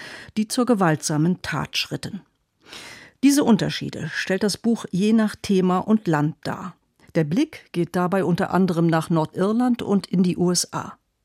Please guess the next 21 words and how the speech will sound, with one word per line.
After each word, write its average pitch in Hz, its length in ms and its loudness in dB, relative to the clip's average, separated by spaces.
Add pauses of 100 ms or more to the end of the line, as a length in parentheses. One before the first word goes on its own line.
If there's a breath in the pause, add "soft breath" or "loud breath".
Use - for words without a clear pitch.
(100)
Letztere 196 720 -2
zeigten 165 460 -2
zwar 165 240 -2
beunruhigende 170 960 0
Tendenzen 175 600 0
zur 156 180 -4
Polarisierung, 165 960 -2 (680 loud breath)
aber 202 320 2 (180)
eher 208 300 4
sei 220 220 0
in 202 240 2
den 202 200 4
U 196 140 2
S 196 140 0
A 180 200 0
eine 180 320 2
Stagnation 185 920 -2
des - 200 -6
Wählerinteresses 151 840 -4
zu - 120 -4
verzeichnen. - 680 -8